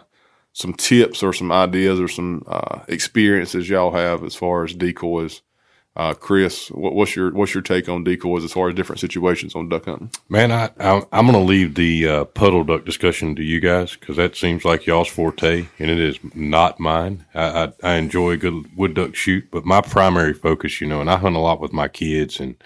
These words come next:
Speaker 2: and volunteers, but, you know, we diver hunt a bunch and, and sea duck hunt a bunch. And to your point, it takes a lot of gear to do
Speaker 1: Yeah.
Speaker 2: that.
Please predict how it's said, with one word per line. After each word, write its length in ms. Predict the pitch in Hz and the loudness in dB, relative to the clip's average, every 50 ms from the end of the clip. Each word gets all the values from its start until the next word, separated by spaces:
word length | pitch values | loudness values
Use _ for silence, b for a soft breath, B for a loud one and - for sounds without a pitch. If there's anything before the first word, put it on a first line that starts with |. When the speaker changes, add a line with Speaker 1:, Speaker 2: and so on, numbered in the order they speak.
| B B B B B B B B | B B B B B B B B
Speaker 2:
and 140 | - 71 67 | -10 -8 -4
volunteers, 600 | 65 80 80 78 73 71 - - 80 78 73 69 | 0 0 2 0 0 -2 -2 -2 -2 0 -2 -2
but, 120 | - 71 73 | -6 -8 -6
you 60 | 73 | -2
know, 100 | 76 82 | 0 2
we 120 | 95 104 | 2 2
diver 380 | 76 - 85 80 82 78 78 76 | 2 0 0 -2 0 0 0 0
hunt 180 | 80 82 78 | 0 0 0
a 20 | 73 | 0
bunch 420 | 71 78 76 76 76 73 - - | 0 0 0 0 -2 -2 -4 -6
and, 140 | 69 64 65 | -8 -8 -8
and 120 | 69 69 | -10 -6
sea 160 | - - 95 82 | -4 -2 0 0
duck 220 | 78 78 73 - | 0 -2 -4 -4
hunt 140 | 78 73 73 | -4 -4 -4
a 40 | 69 | -4
bunch. 360 | 73 73 73 71 - - B B B B B B B B B B B B B _ - | -4 -4 -4 -6 -8 -12 B B B B B B B B B B B B B _ -2
And 160 | 98 95 87 - | 0 0 0 0
to 100 | - 90 | 0 0
your 180 | 87 95 117 | 2 2 2
point, 260 | - - 98 87 80 80 | 2 2 2 2 2 2
it 120 | 78 - | -2 -2
takes 260 | - 113 127 127 - | 0 0 0 0 0
a 80 | - 90 | 0 2
lot 200 | 87 90 85 78 | 4 4 4 2
of 100 | 76 67 | 0 -2
gear 320 | 76 82 80 78 73 69 | -2 -2 -2 0 -2 -4
to 120 | - - 76 | -6 -6 -4
do 100 | 73 78 | -2 0
Speaker 1:
Yeah. 100 | 73 73 | 0 0
Speaker 2:
that. 260 | 71 67 67 71 - | -2 -4 -4 -6 -8